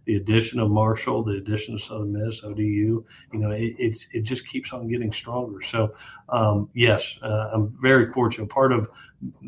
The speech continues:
part of the intrigue of being at this job was the strength of the conference and the members within this conference. So, uh, we're proud to have App State in this conference, and yes, we love competing,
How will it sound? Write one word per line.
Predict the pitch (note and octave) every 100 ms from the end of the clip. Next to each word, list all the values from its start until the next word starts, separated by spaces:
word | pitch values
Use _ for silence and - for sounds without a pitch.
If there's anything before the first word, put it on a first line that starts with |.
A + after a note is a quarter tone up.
| A#2 -
part | - C3+ C3
of | G#2+
the | A2
intrigue | G#2+ A2 - B2+ A#2 A2
of | G2
being | A2+ A2+ A#2 A2+
at | - A2 -
this | G#2+ -
job | A2 A2+ A#2 G#2+ G2+
was | G2+ G2 -
the |
strength | - - A2 G#2+
of | G#2+
the | G2
conference | - A2 A2+ G#2+ C#3 - - - -
and | A2
the | G#2
members | G#2+ G#2+ G#2 -
within | G#2 G2+ G2+
this | G2 -
conference. | G2 F#2 - G2 -
So, | - G#2 - - - -
uh, | G#2+ G2+
we're | G#2+
proud | G#2+ A#2+ A2+ A2
to | G#2+
have | A2+ A2
App | G#2+ G#2+
State | - A2+
in | A2
this | A2
conference, | - A2+ A2 - -
and | G#2 G#2
yes, | A2 -
we | A2
love | G#2 G#2+ G#2+
competing, | G#2 G2 A#2 C3+ -